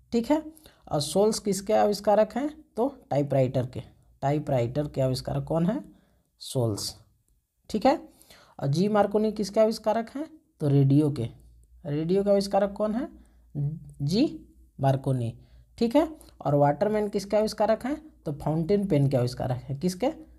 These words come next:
फाउंटेन पेन। फाउंटेन पेन के आविष्कारक कौन है? तो वाटरमैन, ठीक है। अब नेक्स्ट क्वेश्चन की ओर बढ़ते हैं।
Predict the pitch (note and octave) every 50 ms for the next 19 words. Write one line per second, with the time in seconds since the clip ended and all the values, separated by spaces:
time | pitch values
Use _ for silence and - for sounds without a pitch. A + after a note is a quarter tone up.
0 | _ _ _ _ - - E3+ E3 E3+ F3 F3 E3+ G3+ G3+ G3 F#3 G3 C3 A#2+ A2
1 | A#2 A2 - - _ _ _ _ _ _ _ _ _ _ - C#3 D#3 E3 E3 D#3
2 | G3 G3+ G#3 G3 G3+ G3+ G3+ G3 G3+ G3+ G#3+ G3+ G3 G#3+ G#3 G#3 G#3 G#3 G#3+ A3+
3 | A3+ C4 E4+ - - - _ _ _ _ _ - D3+ D3 C#3+ C#3 C#3+ C3+ C3+ B2
4 | A2+ A2+ A#2+ - - - - - - - - A3+ - C4 D4+ E4+ - - _ _
5 | _ _ - - _ - - C#3 C#3+ D#3+ F3+ F3+ - - - G3 F#3+ - G#3 G#3
6 | G3+ G#3 G3+ G3+ G#3+ G#3 G3+ G3+ A#3 A3+ C4+